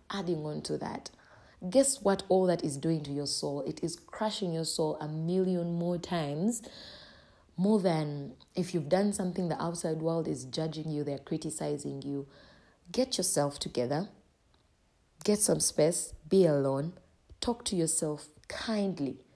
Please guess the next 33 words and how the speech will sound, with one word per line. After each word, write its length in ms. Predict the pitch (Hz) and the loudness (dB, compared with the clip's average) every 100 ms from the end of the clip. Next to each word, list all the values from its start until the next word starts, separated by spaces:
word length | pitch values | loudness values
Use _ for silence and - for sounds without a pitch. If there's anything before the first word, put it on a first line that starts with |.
| _ _ | _ _
You 100 | 220 | 0
know 140 | 254 285 | 2 2
the 100 | 240 | 2
same 320 | - 233 220 | 2 2 2
kindness 480 | - 220 208 175 - | 0 2 2 0 0
we 140 | 165 | 0
extend 460 | - - - 202 185 | 0 -2 0 0 0
to 60 | |
our 180 | 156 165 | 0 0
friends 420 | 165 160 165 180 | 0 -2 -2 -2
when 160 | 160 156 | -2 -2
our 140 | 156 | -4
friends 280 | 156 175 170 | -2 -2 0
are 100 | 151 | -4
beating 360 | 123 160 165 151 | -2 -2 -2 -4
themselves 480 | 147 147 151 156 156 | -6 -2 0 0 -2
up 140 | 156 | -4
and 100 | 175 | -2
we're 140 | 196 | -2
like, 240 | 196 190 220 | -2 -2 0
"No, 640 | 233 262 262 254 247 240 - - - - - - _ _ _ _ | 2 2 2 2 0 -2 -12 -20 -20 -20 -20 -20 _ _ _ _
you, 520 | 202 220 233 233 226 262 | -2 2 4 4 2 0
you 380 | 196 226 240 226 | 0 2 6 6
are 140 | 202 | 6
amazing. 800 | 190 190 190 196 185 185 185 185 | 4 2 2 2 0 0 0 0
You 100 | 196 | 0
didn't 400 | 185 220 - 190 | 0 0 0 0
mean 300 | 208 202 190 | 0 2 0
this." 420 | 180 185 175 - | 2 2 0 -2
You, 160 | 202 190 - | -4 -6 -2
you 140 | 202 | -2
know, 280 | 202 254 - - - - | 0 0 -4 -14 -20 -10
we, 560 | 185 196 240 262 262 | -6 0 4 4 2